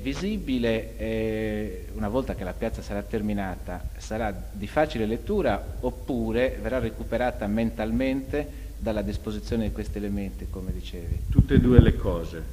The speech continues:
Speaker 2: perché c'è per esempio il grande quadrato,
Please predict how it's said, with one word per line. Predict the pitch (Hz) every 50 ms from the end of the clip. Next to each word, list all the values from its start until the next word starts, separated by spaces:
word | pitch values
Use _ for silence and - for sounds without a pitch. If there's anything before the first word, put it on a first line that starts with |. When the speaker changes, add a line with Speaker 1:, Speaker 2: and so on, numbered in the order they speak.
| - - - - - - -
Speaker 2:
perché | - 104 98 - - - 107 98 -
c'è | - - 107
per | 85 - 107 107
esempio | 107 98 104 123 120 120 - 110 101 101 98
il | 101 101 98 95 95
grande | 95 110 110 120 123 127 117 117 -
quadrato, | - 113 110 107 104 107 107 110 104 95 90 - - - - - - -